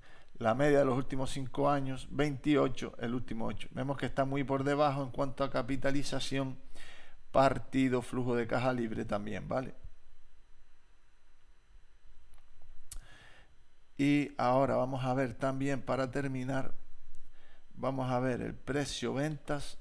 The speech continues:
y el valor contable. Precio ventas y valor contable. Aquí está.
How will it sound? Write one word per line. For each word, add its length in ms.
y 180
el 280
valor 400
contable. 600
Precio 500
ventas 720
y 160
valor 380
contable. 760
Aquí 220
está. 600